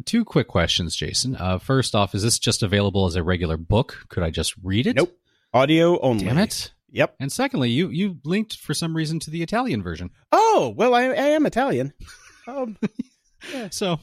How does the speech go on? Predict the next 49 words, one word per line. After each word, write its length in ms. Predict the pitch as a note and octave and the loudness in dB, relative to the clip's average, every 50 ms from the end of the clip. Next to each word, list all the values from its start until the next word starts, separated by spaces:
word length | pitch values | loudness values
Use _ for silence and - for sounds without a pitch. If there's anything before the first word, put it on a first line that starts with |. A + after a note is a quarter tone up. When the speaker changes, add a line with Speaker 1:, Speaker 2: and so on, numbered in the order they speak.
| - _ - | -8 _ -12
Speaker 1:
I, 180 | F3 E3+ F3 F3 | -10 -8 -8 -6
I 40 | F3 | -6
don't 140 | F3+ G3 F3+ | -8 -8 -8
think 120 | G3+ G3 G3 | -10 -10 -10
I'd 80 | F#3 F3+ | -10 -10
get 120 | G#3 A3 A#3 | -12 -12 -12
much 180 | A#3+ A3+ - | -12 -12 -12
from 120 | - G3+ F#3+ | -14 -14 -12
down 140 | G3+ B3 B3+ | -10 -4 0
Speaker 2:
Oh, 80 | C4+ F4 | 2 2
Speaker 1:
there. 80 | F#4+ | 4
Speaker 2:
yes, 240 | G4 G#4+ G4 E4+ - | 4 4 2 2 0
Seria 380 | - - C4+ D#4 D#4 D4+ D4 C#4+ | 0 0 0 0 2 2 0 0
Completa. 840 | - D4 C#4 E4+ F4+ E4 - _ - D3 C3 A2 G2+ A2+ A#2 - - F5 D#5 C#5 _ _ _ _ - - | 0 0 0 2 2 0 0 _ -2 -2 0 -2 -4 -4 -4 -2 -2 -4 -8 -12 _ _ _ _ -4 -4
<laughs> 200 | F#4+ - _ - F4 C#4 - - D4+ - - C#4+ C#4 D4 - C#4 - - - _ - E4 F4 D#4+ B3+ - - - | -4 -2 _ -2 -2 -2 0 0 0 0 0 0 -2 -2 -2 -2 -4 -4 -4 _ -4 -6 -4 -4 -4 -6 -4 -2
I 100 | E4 D4+ A3 | -2 0 0
guess 260 | G#3 C#4 B3+ - - | 2 0 0 0 0
I, 260 | - G#3+ G#3+ G#3 F#3+ - | 2 2 2 2 0 0
I 140 | A3 A#3 | -2 -2
might 280 | A3 A3+ A3+ A3+ G#3 - | 0 0 -2 -2 -2 -2
wanna, 340 | G3 G3+ G3 F3+ F3 F3+ F3+ - F#3 | -2 2 4 4 4 2 0 -2 -4
uh, 160 | F#3+ F#3+ F#3+ | -4 -4 -4
fix 260 | E3+ - D4+ - - - | -4 -8 -10 -6 -2 0
that. 260 | C#3+ G2+ G#2 - - - | 0 0 0 -2 -4 -4
<laughs> 60 | - - - _ _ _ _ - F#4+ - - - - - - - - | -4 -4 -12 _ _ _ _ -2 -2 -2 0 0 -4 -4 -4 -6 -8
Speaker 1:
Yeah, 120 | C#4+ C#4+ | -6 -6
why 100 | C4 G#3+ | -4 -4
don't 120 | A3+ A#3 - | -4 -4 -6
you 60 | C4 | -6
fix 180 | - A#3 - - | -8 -8 -6 -4
that 140 | D3 - - | -6 -4 -4
link, 300 | C#3+ C3 G2+ - _ - | -6 -6 -8 -8 _ -12
uh, 100 | - B3+ | -10 -8
Speaker 2:
Okay. 300 | B3 B3 A#3+ G#3+ - G#3 | -6 -6 -6 -4 -2 0
Speaker 1:
for 60 | G3+ | 0
our 120 | G3+ G3+ D3 | 0 0 -2
Italian 360 | C#3 - F3+ E3+ C3 G#2+ G2 | -4 -6 -6 -6 -6 -8 -8
viewers? 380 | F2 F2+ D#2+ C2+ F#2 - - B3 | -8 -10 -10 -10 -12 -12 -12 -10
Speaker 2:
Yes, 160 | A#3+ A3 C#3+ | -10 -10 -4
for 140 | C#3 G#3 G#3 | 0 2 4
our 80 | F#3+ F3+ | 4 4
Speaker 1:
Yeah. 60 | F3+ | 4
Speaker 2:
Italian 360 | E3 - F#3+ F#3+ F#3+ F3+ E3 | 2 2 2 4 4 4 2
listeners, 480 | D3+ C3+ - - C#3 C3 C3+ - - - | 2 0 -2 -2 -4 -4 -4 -6 -6 -6
uh, 300 | C3+ C3 B2+ B2+ B2+ B2 - | -4 -4 -2 -2 -2 -4 -4
<laughs> 40 | |
our 340 | - C#3 - - C#3+ - A3 | -6 -6 -6 -6 -6 -6 -4
Italian 540 | - - B3 - G#2+ G2+ G2+ G2 G2 G#3 G3+ | -2 -4 -4 -4 -4 -6 -6 -6 -8 -10 -8
viewers. 380 | - - F#2 F#2 F#2 G2 G2+ | -10 -12 -12 -12 -14 -14 -14